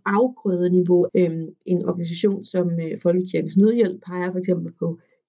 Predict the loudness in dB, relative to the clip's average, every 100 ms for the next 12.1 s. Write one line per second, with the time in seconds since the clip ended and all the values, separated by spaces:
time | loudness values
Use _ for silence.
0 | 4 6 6 4 0 0 0 0 0 0
1 | 2 2 4 4 2 -2 -2 -4 -12 _
2 | -2 0 0 0 -2 -6 -6 0 2 2
3 | 2 0 0 0 0 -2 -4 0 2 2
4 | 4 4 4 4 4 4 2 2 2 2
5 | 2 2 0 -2 -4 -2 0 2 4 6
6 | 6 2 0 -4 -6 -6 -12 _ _ _
7 | _ 2 2 -2 -6 -4 -2 0 -2 -2
8 | -2 -2 -4 -4 -4 -2 -2 -2 -6 -6
9 | 2 4 4 2 4 4 4 2 0 -2
10 | -2 0 0 0 2 4 6 4 2 0
11 | 0 -6 -8 -8 -10 _ _ -4 -2 -4
12 | -6